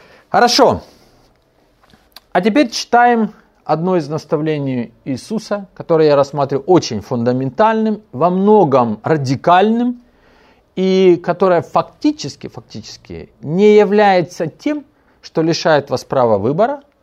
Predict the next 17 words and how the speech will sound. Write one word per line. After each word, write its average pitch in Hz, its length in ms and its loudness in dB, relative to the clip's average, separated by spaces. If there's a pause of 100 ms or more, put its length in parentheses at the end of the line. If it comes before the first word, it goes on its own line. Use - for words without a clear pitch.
(260)
но 175 180 -2
при 202 240 0
этом 214 600 0 (260)
и 180 160 -2
говорит: 151 560 2
«Ребята, 180 580 -2 (840)
забудьте 131 540 -6
про 117 160 -8
свой 123 260 -6
выбор». 90 340 -12
<laughs> - 880 -20
То 175 100 -8
есть - 200 -10
вот 254 260 0
такое 170 420 -2
это 120 180 -6
учение. 95 460 -10